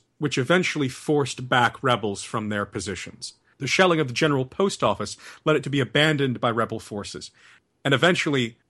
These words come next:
to the rebels' unconditional surrender. All in all, four hundred and eighty-five people died in the week-long battle. Two hundred and sixty of them, more than half, were civilians.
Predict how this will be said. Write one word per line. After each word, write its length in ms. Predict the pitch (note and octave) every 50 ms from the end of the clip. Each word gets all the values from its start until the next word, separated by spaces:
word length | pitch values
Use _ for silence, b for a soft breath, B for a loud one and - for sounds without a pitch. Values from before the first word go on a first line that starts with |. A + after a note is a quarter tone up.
| _ -
to 80 | -
the 80 | D3 C3+
rebels' 360 | B2+ D3 C#3+ C3 C#3 A#2+ -
unconditional 680 | - C#3 C3 C3 B2 - A#2+ G#2+ A2+ G2 - - G#2+ G#2
surrender. 520 | - - - G2+ G2 F#2 F2 D#2 - - - _ _ _ _ _ _ _ _ _ _ _ _ _ _ _ _ _ _ _ _ -
All 200 | D3 D#3+ E3+ E3
in 80 | D3+
all, 180 | C#3+ C#3 C3+ B2+
four 300 | B2 - - E3 F3 D#3
hundred 200 | E3+ D#3 C#3+ C3
and 100 | C3+ C3+ -
eighty-five 640 | D3 D3 C#3 C#3+ C3 - - C3+ B2+ B2+ B2 - -
people 340 | - - C3+ B2+ - C3 A2+ -
died 460 | - B2 A#2 A#2 A2 G2+ F#2+ F#2 F#2+ - - -
in 60 | A#2+
the 80 | G#2+
week-long 460 | G#2+ A2+ A2 G#2+ - A2+ G#2 G2+ G2 F2+
battle. 400 | F2 G#2 G2 F#2 E2+ D#2 - _ _ _ _ _ _ _ _ -
Two 160 | - G3+ F3
hundred 200 | F3 E3 D#3 B2
and 100 | A#2+ A#2+
sixty 380 | - - F3 F3 - - D#3
of 120 | C#3 B2+ A2+
them, 260 | B2+ A#2 A#2 G#2+ - _ -
more 140 | C3+ C3
than 120 | A#2+ A2+ G#2+
half, 440 | G#2+ - C#3 C3 B2 G#2 - - _ b b b b b b b
were 120 | C#3 C#3
civilians. 720 | B2 - - B2+ G#2 C3 C3 B2 G2 F#2 D2+ - - -